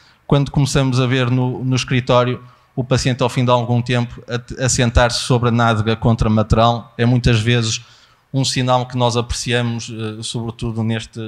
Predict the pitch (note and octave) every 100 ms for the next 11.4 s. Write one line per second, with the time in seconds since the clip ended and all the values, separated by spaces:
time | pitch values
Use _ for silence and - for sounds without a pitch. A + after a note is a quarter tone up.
0 | - B2+ A2+ A#2 - - A2+ - - B2
1 | A2 G#2+ - A2 A#2+ A#2 - - A2+ A2+
2 | G#2+ A2+ G2+ A2 G#2 A2 G#2+ G#2 G2 F2+
3 | - F2 - - - - - - _ -
4 | D3+ D3+ D#3 D3+ C#3+ C#3+ C3+ D3 C3+ A#2+
5 | C3 A#2+ A#2+ A#2+ D#3+ E3 D3+ - D3 C#3+
6 | D3 C3+ - C#3+ B2+ C#3 B2 B2+ B2 C3+
7 | C#3+ B2+ B2 A2+ C3 B2+ - A#2 - -
8 | _ - D3+ F3+ D#3+ C3 C#3+ C3 C3 B2
9 | A#2+ B2 A#2 A2 B2 G#2+ G#2+ C3+ D3 A2+
10 | - B2 C3 A#2+ A2 A2 - A2+ G#2+ A#2+
11 | A#2+ B2 C#3